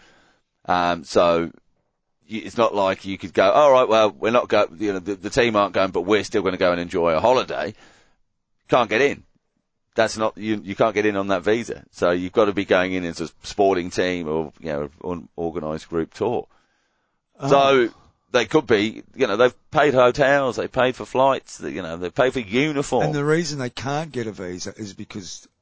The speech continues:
Speaker 2: there's no
Speaker 1: High co-,
Speaker 2: official
Speaker 1: high covid, high covid there at
Speaker 2: No,
Speaker 1: the moment.
Speaker 2: no,
Speaker 1: So it
Speaker 2: but
Speaker 1: comes
Speaker 2: the
Speaker 1: into the blue category.
Speaker 2: Yeah,
Speaker 1: Um,
Speaker 2: but the, the reason
Speaker 1: travelling
Speaker 2: they're
Speaker 1: from
Speaker 2: not
Speaker 1: here.
Speaker 2: able to secure that category visa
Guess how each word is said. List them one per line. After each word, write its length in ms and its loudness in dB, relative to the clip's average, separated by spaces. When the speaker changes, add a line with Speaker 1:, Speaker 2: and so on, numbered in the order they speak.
Speaker 2:
there's 340 -10
no 840 -10
Speaker 1:
High 200 0
co-, 100 0
Speaker 2:
official 220 0
Speaker 1:
high 100 6
covid, 460 2
high 160 2
covid 340 2
there 120 2
at 40 2
Speaker 2:
No, 80 2
Speaker 1:
the 60 0
moment. 120 2
Speaker 2:
no, 40 -4
Speaker 1:
So 40 6
it 20 6
Speaker 2:
but 80 2
Speaker 1:
comes 160 2
Speaker 2:
the 60 -2
Speaker 1:
into 120 -4
the 100 -2
blue 300 4
category. 640 -4
Speaker 2:
Yeah, 300 0
Speaker 1:
Um, 20 -2
Speaker 2:
but 440 -8
the, 120 -14
the 80 -10
reason 120 2
Speaker 1:
travelling 280 0
Speaker 2:
they're 120 -2
Speaker 1:
from 80 0
Speaker 2:
not 80 0
Speaker 1:
here. 140 -6
Speaker 2:
able 280 -4
to 80 -8
secure 600 -6
that 180 -4
category 520 -8
visa 640 -8